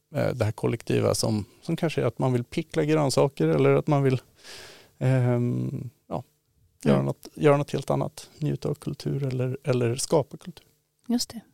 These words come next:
Speaker 2: Så det finns andra värden också än just precis det som man vill åstadkomma med sin,
Speaker 1: Ja,
Speaker 2: med
Speaker 1: och
Speaker 2: sin
Speaker 1: det,
Speaker 2: idé.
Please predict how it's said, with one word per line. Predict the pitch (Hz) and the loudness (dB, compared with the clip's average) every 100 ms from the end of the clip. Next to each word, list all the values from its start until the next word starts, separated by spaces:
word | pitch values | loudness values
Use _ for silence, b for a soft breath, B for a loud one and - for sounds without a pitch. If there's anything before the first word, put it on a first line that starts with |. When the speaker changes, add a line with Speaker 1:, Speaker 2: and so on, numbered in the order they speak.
| _ | _
Speaker 2:
Så | 208 | 2
det | 214 | 4
finns | 240 | 6
andra | 240 208 202 | 6 6 6
värden | 214 196 190 185 | 8 8 6 4
också | 202 - 180 160 | 2 2 2 2
än | 190 185 170 160 | 2 4 2 0
just | 269 185 202 - - | 0 4 4 2 -2
precis | 180 175 170 - | 0 0 0 -2
det | 165 156 | -4 -2
som | 165 | -2
man | 156 151 - B B - | 0 -4 -6 B B -2
vill | 170 | 2
åstadkomma | 160 151 156 - 202 156 139 | 2 0 -2 2 2 2 -2
med | 151 160 | -4 -6
sin, | - 190 _ _ _ _ - | -8 -10 _ _ _ _ -12
Speaker 1:
Ja, | - - - | -6 -6 2
Speaker 2:
med | 202 | 4
Speaker 1:
och | 165 | 6
Speaker 2:
sin | 160 143 | 4 0
Speaker 1:
det, | |
Speaker 2:
idé. | - | -4